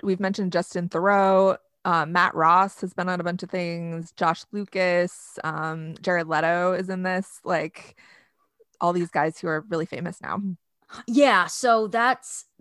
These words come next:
Speaker 2: that's why I can tell them apart is 'cause I know who they are now. But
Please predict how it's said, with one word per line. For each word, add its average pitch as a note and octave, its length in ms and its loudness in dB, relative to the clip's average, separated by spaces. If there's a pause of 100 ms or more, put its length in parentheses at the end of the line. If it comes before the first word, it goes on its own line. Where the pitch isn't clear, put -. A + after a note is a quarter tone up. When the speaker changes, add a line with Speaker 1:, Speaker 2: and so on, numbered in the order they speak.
Speaker 2:
that's G#3 280 -2 (220)
why E3+ 340 2
I F3+ 120 -2
can D#3 200 -12
tell E3 200 -4
them E3+ 160 -4
apart D3+ 320 -2
is E3+ 80 -6
'cause D#3 160 -12
I D3 60 -4
know D3 240 0
who E3+ 140 -2
they D3+ 160 -2
are D3 200 2
now. C#3 420 0
But D3+ 420 4